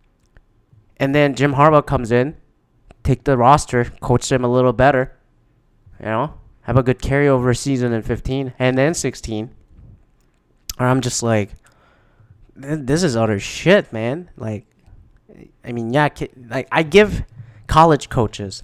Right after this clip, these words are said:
basketball and football, four to five years. You need that one recruiting class, and then you have to have a continuous thing. So fourth year, this is a year. Fifth year are really the evaluation,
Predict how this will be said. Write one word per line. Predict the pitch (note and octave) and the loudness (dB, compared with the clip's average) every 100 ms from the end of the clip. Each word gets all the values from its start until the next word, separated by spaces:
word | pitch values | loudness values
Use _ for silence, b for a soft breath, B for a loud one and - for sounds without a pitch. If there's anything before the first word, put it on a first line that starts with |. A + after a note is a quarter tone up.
| - | -4
basketball | A#2 B2 C3 A#2+ G#2 | -2 -2 -2 -2 0
and | G#2+ G#2 | -2 -4
football, | G#2 - G2 - - | -6 -6 -8 -10 -10
four | - D3+ | 4 6
to | C#3 | 6
five | - A2 - | 2 -6 -8
years. | - - - _ b b b | -14 -18 -20 _ b b b
You | C#3 | -8
need | C#3+ G3 | -2 2
that | G3+ E3 | 2 2
one | B2 D3+ C3 | 2 0 0
recruiting | B2 - B2 A#2 | -2 2 2 0
class, | - G#2+ G2+ G2+ - | -4 -4 -2 -4 -8
and | A#2+ A2+ | -8 -4
then | G#2+ | -4
you | G#2 A2+ | -2 0
have | A#2 A#2 | 0 0
to | A#2+ | -2
have | G#2+ | -2
a | |
continuous | - A#2 A#2 G#2+ - | -6 -8 -6 -6 -6
thing. | A2 | -10
So | - A2+ | -10 -8
fourth | - E3+ G3 - | 4 6 6 4
year, | G#2 G#2+ | -4 -6
this | - A2+ | -8 -4
is | B2+ D#3+ | -2 0
a | |
year. | B2 G2 - b b b b b - | 0 -4 -10 b b b b b -4
Fifth | - G#3+ A3 | 2 2 2
year | B2 G2+ - - | -4 -4 -8 -6
are | |
really | A2+ C3 C3 | 0 2 0
the | A#2 A2+ - - | -2 -8 -12 -10
evaluation, | B2 A#2 A2 G2+ G2+ G#2+ G2 | -4 -2 -2 -6 -8 -12 -14